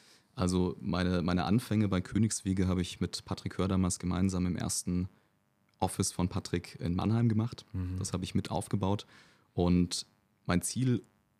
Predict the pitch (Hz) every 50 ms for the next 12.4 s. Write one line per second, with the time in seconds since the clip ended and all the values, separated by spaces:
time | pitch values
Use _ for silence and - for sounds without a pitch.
0 | _ _ _ - - 95 110 - - - 104 98 - 95 90 107 117 - - -
1 | - 95 92 - 90 98 131 - - 139 120 - 120 - - 120 - - 120 110
2 | - - 120 - - 113 113 104 - - - - - - _ - - 101 123 -
3 | - - 104 98 98 101 110 143 - - - 131 - - 107 107 104 95 101 90
4 | - - 78 - - - 139 151 - - 113 113 107 107 104 104 92 73 87 92
5 | - - 110 120 127 - - 101 110 107 - - - 104 113 110 - - - -
6 | - - - - - - - - - - _ _ - - 110 85 80 82 80 82
7 | 87 90 95 - - _ _ _ _ _ _ _ _ _ _ - - 117 - 127
8 | 147 139 - 127 131 - 90 92 110 117 - 117 117 117 101 98 98 101 - _
9 | - - - - - - 110 127 131 139 135 92 92 92 98 107 131 131 123 113
10 | 107 98 110 156 180 - - 160 151 - 80 87 110 127 135 117 - - 127 -
11 | 107 - 98 110 - - 101 110 123 - - 120 110 131 127 131 104 - 113 -
12 | 98 95 123 131 139 - 139 165